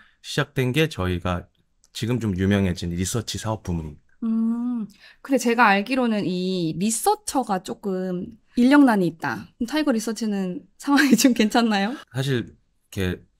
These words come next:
Speaker 1: 어느 산업이나 사람을 구하는 건 사실 되게 어려운 일이고 되게 중요한 일이라고 생각을 해요.
Speaker 2: 그죠.
Speaker 1: 근데 워낙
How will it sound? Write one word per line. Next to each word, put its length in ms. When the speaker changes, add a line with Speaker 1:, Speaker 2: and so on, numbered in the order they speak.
Speaker 1:
어느 480
산업이나 720
사람을 400
구하는 400
건 140
사실 160
되게 120
어려운 440
일이고 220
되게 120
중요한 480
일이라고 320
생각을 440
해요. 180
Speaker 2:
그죠. 280
Speaker 1:
근데 340
워낙 400